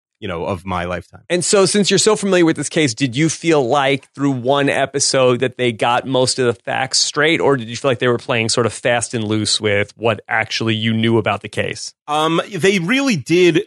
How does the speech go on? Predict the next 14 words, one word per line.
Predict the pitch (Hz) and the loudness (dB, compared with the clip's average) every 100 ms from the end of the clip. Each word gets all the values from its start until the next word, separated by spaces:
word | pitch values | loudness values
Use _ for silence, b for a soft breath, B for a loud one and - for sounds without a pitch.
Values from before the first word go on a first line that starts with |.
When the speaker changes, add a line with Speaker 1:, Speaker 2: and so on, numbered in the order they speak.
| _ | _
Speaker 1:
nail | 139 143 139 139 | 2 4 4 4
a | |
lot | 135 135 | 4 4
of | 123 | 2
things. | 139 120 104 | 2 0 0
And | 143 143 - | -2 -2 -2
I | 165 | 0
have | 233 165 | 2 4
no | 156 151 151 | 4 4 4
experience | 151 - - 143 135 127 117 - | 2 -4 -4 0 2 2 0 -2
with | 120 - | -4 -4
Ryan | - 120 117 113 | -4 0 2 4
Murphy, | 107 110 143 | 4 4 2
with, | 135 120 | 2 0